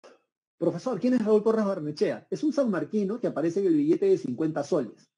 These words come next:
De hecho, hay varios sanmarquinos que aparecen en los billetes del Perú. Pero este sanmarquino es especial porque si Basadre es el historiador de la República, cónchale, Raúl Porras Barrenechea es el historiador de los cronistas, ¿no? El tipo, eh, fue embajador de Perú en España.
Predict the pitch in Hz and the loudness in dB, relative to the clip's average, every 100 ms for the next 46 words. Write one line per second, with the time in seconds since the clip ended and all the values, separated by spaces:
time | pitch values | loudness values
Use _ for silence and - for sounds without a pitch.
0 | - 147 185 220 196 262 233 196 156 135 | -4 -2 0 0 0 2 0 -2 -4 -4
1 | 190 170 175 151 170 190 180 156 120 127 | -6 -6 -6 -4 -4 -4 -4 -6 -8 -10
2 | 139 147 170 180 165 117 156 139 - _ | -6 -4 -2 -4 -4 -6 -6 -6 -14 _
3 | _ _ _ 165 208 247 226 175 160 208 | _ _ _ 0 0 0 -2 -2 -2 -2
4 | 196 - 147 202 120 123 139 135 135 - | -2 -4 0 0 0 -4 -4 -4 -4 0
5 | 160 156 - 254 262 240 233 240 220 170 | 4 4 2 0 2 2 0 -6 -8 -6
6 | - 135 151 214 214 - _ - 147 147 | -4 -2 0 0 -2 -8 _ -2 -2 -2
7 | 131 208 196 175 156 269 - _ _ _ | 2 4 4 2 0 -2 -4 _ _ _
8 | _ _ _ _ _ _ _ _ - 147 | _ _ _ _ _ _ _ _ -4 -4
9 | 131 107 - _ - 127 127 160 151 170 | -4 -10 -16 _ -6 -4 -2 -2 -2 -4
10 | 127 113 160 147 156 139 - - 117 127 | -4 -6 -6 -6 -4 -6 -8 -10 -10 -8
11 | 135 131 - 110 98 98 _ _ - 113 | -8 -10 -14 -18 -18 -20 _ _ -20 -20
12 | _ 127 127 147 139 _ _ _ _ _ | _ -12 -4 -4 -4 _ _ _ _ _
13 | _ _ _ 165 160 - 214 214 220 - | _ _ _ -2 -2 -4 -2 -2 -4 -2
14 | 147 165 185 190 143 147 160 - - 147 | 0 0 0 -4 -4 -6 -6 -8 -6 -4
15 | 127 151 | -6 -10